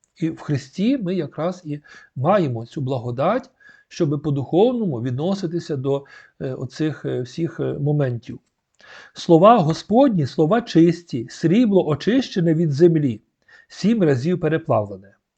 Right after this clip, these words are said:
На відміну від оцих, е, гордовитих, е, вихваляйків,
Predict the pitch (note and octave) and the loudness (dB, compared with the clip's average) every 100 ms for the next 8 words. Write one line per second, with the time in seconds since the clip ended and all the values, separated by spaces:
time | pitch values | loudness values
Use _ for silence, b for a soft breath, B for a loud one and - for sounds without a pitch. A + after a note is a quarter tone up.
0 | B B B - D#3 F#3+ F3+ C4 G3 D#3 | B B B -2 2 4 2 2 4 2
1 | D#3 C#3+ D3+ C3+ F3+ E3+ - C#3+ B2+ D3+ | 2 0 -2 2 4 4 4 0 2 2
2 | C#3+ E3+ G3+ G3 D3 B2+ D3+ C#3 - _ | 4 4 4 4 0 0 -4 -4 -10 _
3 | _ _ B B B B - - - D3+ | _ _ B B B B -20 -16 -12 -8
4 | D3+ - - C3+ D#3+ - C#3 G#3 C#4 C4+ | -6 -8 -6 0 2 4 6 6 6 4
5 | C4+ C#4 | 0 0